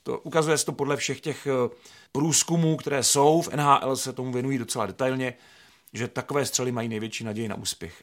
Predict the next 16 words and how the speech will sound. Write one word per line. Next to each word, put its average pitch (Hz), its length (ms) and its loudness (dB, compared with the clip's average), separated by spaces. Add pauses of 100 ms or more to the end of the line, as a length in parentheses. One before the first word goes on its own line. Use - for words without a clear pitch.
A 110 80 -8 (400)
tohle 143 280 -2
my 131 240 -4 (260)
prostě 113 280 -8
nemáme. 117 440 0 (920)
Máme 104 220 -2
jenom 131 180 -2
výjimečně, 117 600 -4 (280)
takové 107 300 -6
hráče. 104 400 -2 (1900)
Spočítali 123 460 -8
bychom 123 300 -6
je 123 80 0
opravdu 117 540 -2 (1400)
do 147 100 4
deseti. 143 460 2